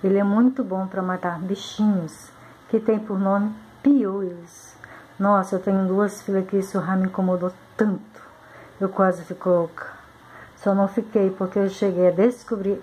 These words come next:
esse remédio. E ele é de veterinário, uso veterinário. Porque eu já cansei de usar ivermectina pra matar bichinhos por nome piolho e nada. Eu, gente, socorro!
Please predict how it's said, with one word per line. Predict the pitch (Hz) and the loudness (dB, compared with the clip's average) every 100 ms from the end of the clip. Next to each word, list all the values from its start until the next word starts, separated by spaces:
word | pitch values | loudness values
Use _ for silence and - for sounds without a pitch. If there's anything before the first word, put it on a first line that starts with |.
| - | -2
esse | 196 214 - 226 | 0 0 0 0
remédio. | 220 196 170 165 156 151 - - - - | 2 0 0 -4 -8 -14 -18 -20 -18 -2
E | |
ele | 190 202 202 214 214 - | 4 4 4 0 -4 0
é | 180 180 | 4 4
de | 160 | 2
veterinário, | 170 202 277 247 247 240 151 - - - | 0 2 2 2 2 2 -2 -6 -8 -2
uso | 190 180 165 | 0 0 0
veterinário. | 175 233 233 220 240 143 135 151 156 - - - - - - - - | 2 2 0 0 0 -2 -8 -14 -18 -20 -20 -20 -20 -20 -20 -20 -2
Porque | 240 247 | 0 4
eu | 269 | 4
já | 247 240 | 4 0
cansei | - 240 - 214 214 | 2 0 0 -2 0
de | 196 | 2
usar | 190 202 | 2 4
ivermectina | 202 190 180 196 202 - 185 - - 190 180 156 147 - - - - - - - - - | 4 4 2 2 0 -6 -10 -10 -2 0 0 -2 -8 -18 -20 -20 -20 -18 -20 -20 -20 -2
pra | 190 | 2
matar | 196 196 202 | 4 2 0
bichinhos | 190 - - 226 208 175 147 - | 0 -4 -2 0 2 0 -4 -4
por | 202 | 0
nome | 170 180 190 180 | 2 2 0 0
piolho | 202 190 185 190 175 165 - | 4 4 6 4 2 -4 -2
e | 202 | 2
nada. | 202 196 196 208 185 185 170 165 - - - | 4 4 6 4 2 -4 -6 -10 -18 -10 -2
Eu, | 202 190 | 0 0
gente, | 196 190 185 | 0 0 0
socorro! | - 269 254 - 277 277 247 214 214 | -2 0 0 2 6 8 6 0 -6